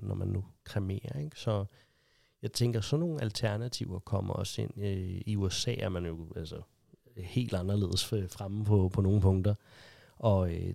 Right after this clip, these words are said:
der har man lavet de her nye, øh, jeg vil ikke kalde det centre, men hvor man sådan, øh, komposterer lidt hurtigere.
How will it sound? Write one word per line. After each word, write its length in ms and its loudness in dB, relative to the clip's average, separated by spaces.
der 80 0
har 160 2
man 140 -2
lavet 280 0
de 80 0
her 180 -2
nye, 440 0
øh, 80 -12
jeg 640 -20
vil 60 -6
ikke 100 -10
kalde 180 -4
det 100 -4
centre, 420 -2
men 160 -4
hvor 160 -4
man 200 -4
sådan, 280 -4
øh, 320 -2
komposterer 760 -2
lidt 160 -4
hurtigere. 640 0